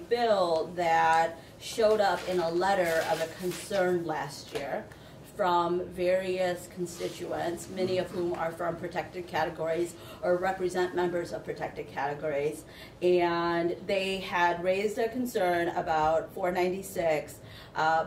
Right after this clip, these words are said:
partly because of process and wanting to have input in that bill and how it comes about, and, uh, partly because I think they said that the language was just fundamentally flawed.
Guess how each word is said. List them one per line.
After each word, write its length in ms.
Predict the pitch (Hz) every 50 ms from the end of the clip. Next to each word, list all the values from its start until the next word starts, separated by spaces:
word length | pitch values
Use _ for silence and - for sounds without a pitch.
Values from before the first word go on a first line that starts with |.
| - -
partly 680 | - 277 294 302 - - - 202 196 190 185 185 180 180
because 380 | 180 196 180 - 180 185 175 -
of 100 | - -
process 720 | - 180 180 143 147 - - 147 104 87 - - - - - - - - - -
and 260 | 175 175 180 180 175
wanting 360 | 180 185 190 190 202 196 180
to 100 | - 190
have 280 | 170 180 - - - -
input 680 | - 202 196 - - - - - - 147 - - - - - - - - - - -
in 340 | 180 175 165 165 160 156 156
that 300 | 160 170 156 156 156 -
bill 240 | 175 165 160 160 156
and 160 | 151 151 151
how 220 | 156 175 156 151
it 100 | 156 156
comes 380 | - - 180 165 160 165 165 -
about, 580 | - 160 151 147 139 143 - 156 156 - - - - - - - - 180
and, 560 | 180 170 170 165 160 160 160 160 160 160 156
uh, 300 | - 170 160 156 156 -
partly 480 | - - 240 240 233 220 214 202 185 180
because 500 | 196 190 180 - - 190 175 175 175 -
I 160 | - 165 175
think 280 | 170 - 185 175 165 -
they 140 | 160 160
said 400 | 156 - - 180 170 165 160 160
that 160 | 175 160 156 175
the 60 | 170
language 440 | 160 160 160 160 156 170 165 160 - 170 165 151 - - - -
was 220 | 175 170 165 -
just 460 | - 180 165 160 160 160 - - - - - - - - - - - - -
fundamentally 720 | 220 208 214 202 190 185 175 175 170 175 185 170 165 165 156
flawed. 380 | - - - - - - -